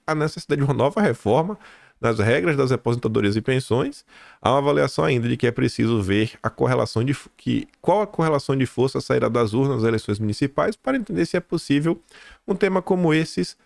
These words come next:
prosperar no Legislativo no próximo ano. Teve agora, dois mil e dezenove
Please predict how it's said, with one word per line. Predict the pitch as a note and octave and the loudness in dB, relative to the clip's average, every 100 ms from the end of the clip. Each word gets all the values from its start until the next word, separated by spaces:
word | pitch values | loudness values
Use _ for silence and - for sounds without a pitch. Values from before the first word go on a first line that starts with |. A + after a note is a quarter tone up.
| _ | _
prosperar | - G3+ - E3+ D3+ | -2 -2 0 0 2
no | D3 | 2
Legislativo | D3 C#3+ C3 - B2 | 2 2 0 2 0
no | C#3 | 0
próximo | C3+ B2 C3+ A2+ | 0 0 0 0
ano. | G2 A#2 - _ _ _ _ _ _ _ _ _ _ _ _ _ _ _ _ _ _ _ _ _ _ _ _ _ | 0 -2 -10 _ _ _ _ _ _ _ _ _ _ _ _ _ _ _ _ _ _ _ _ _ _ _ _ _
Teve | F3 G3 | -2 0
agora, | G#3+ D#3 D3+ A2 G#2+ - _ _ _ _ _ - | 2 2 4 2 -4 -14 _ _ _ _ _ -6
dois | G#3+ | -4
mil | A#3 | -2
e | |
dezenove | G3+ G#3+ G3+ D#3+ C3 A2+ A#2 - | -2 0 2 2 4 2 -2 -16